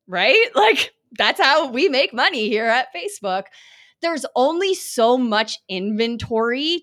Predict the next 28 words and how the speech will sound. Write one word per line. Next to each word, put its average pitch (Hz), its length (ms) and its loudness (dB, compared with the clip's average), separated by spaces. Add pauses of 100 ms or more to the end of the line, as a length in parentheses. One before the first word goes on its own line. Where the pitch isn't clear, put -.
to 269 140 -6
go 214 240 2
around. 175 400 0
Like, 175 140 -6
there's 214 160 -2
only 269 200 -2
so 233 320 -4
many 208 320 -2
Facebook 202 480 -6
users 185 560 -6
are, 185 160 -4
that 185 160 -4
are 202 240 -2
active. 175 540 -4 (500)
And 233 440 0
actually, 220 240 -2
one 233 120 -2
of 240 60 -2
the 220 80 -4
trends 220 320 -6
that 208 120 -4
I'm 220 180 -2
seeing 208 320 -6
in 190 100 -6
the 190 100 -4
last 170 300 -4
little 185 220 -6
while 208 440 0